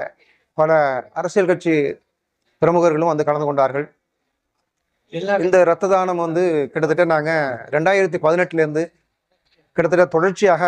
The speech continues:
ஒவ்வொரு வருடமும் குடியரசு தினத்தன்று நாங்க வந்து தொடர்ச்சியாக இந்த இரத்த தான முகாம்களை, முகாம்களை நடத்தி வர்றோம்.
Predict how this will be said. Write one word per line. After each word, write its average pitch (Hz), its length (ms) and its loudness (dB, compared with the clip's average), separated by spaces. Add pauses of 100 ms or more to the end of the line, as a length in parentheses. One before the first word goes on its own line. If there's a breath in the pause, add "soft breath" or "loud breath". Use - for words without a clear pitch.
(120)
ஒவ்வொரு 175 300 0
வருடமும் 165 300 -2 (400)
குடியரசு 180 340 4
தினத்தன்று 156 380 0
நாங்க 151 220 -2
வந்து 151 300 -2
தொடர்ச்சியாக 160 480 2
இந்த 160 180 -2
இரத்த 147 180 -2
தான 160 140 -2
முகாம்களை, 143 460 -2 (140)
முகாம்களை 160 340 0
நடத்தி 160 200 -4
வர்றோம். 135 320 -2